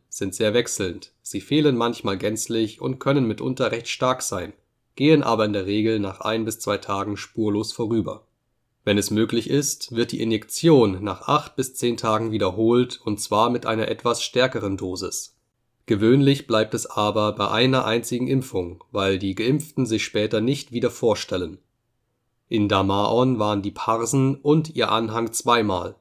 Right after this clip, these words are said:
die meisten übrigen Personen nur einmal geimpft. Was nun die Schutzwirkung des Hafkinschen Verfahrens anbetrifft, so ließ sich sofort ersehen,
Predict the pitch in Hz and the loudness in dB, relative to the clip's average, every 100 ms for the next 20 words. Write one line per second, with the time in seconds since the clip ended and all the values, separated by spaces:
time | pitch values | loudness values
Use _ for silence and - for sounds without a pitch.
0 | _ - 110 123 151 - 135 131 123 120 | _ -4 0 2 0 -2 0 0 0 -2
1 | 110 113 104 113 113 113 110 104 110 104 | -2 -2 2 2 4 2 2 0 0 0
2 | 101 107 107 101 95 - - - _ _ | 0 0 -2 -4 -6 -8 -16 -20 _ _
3 | _ _ _ _ 110 104 123 127 113 - | _ _ _ _ 0 0 2 2 2 0
4 | 180 185 123 123 117 117 107 98 98 - | -2 -2 2 4 4 2 2 0 -4 -2
5 | - 117 - - 151 156 131 - 98 - | 0 -2 -2 -2 0 0 -2 -4 -4 2
6 | 131 127 123 107 101 - - 131 139 - | 2 2 0 -2 -2 -4 -2 -2 -2 -10
7 | - _ - 170 151 139 117 104 98 - | -20 _ 2 4 4 2 0 -4 -6 0
8 | 135 143 110 101 104 92 87 | 2 2 0 2 2 0 -4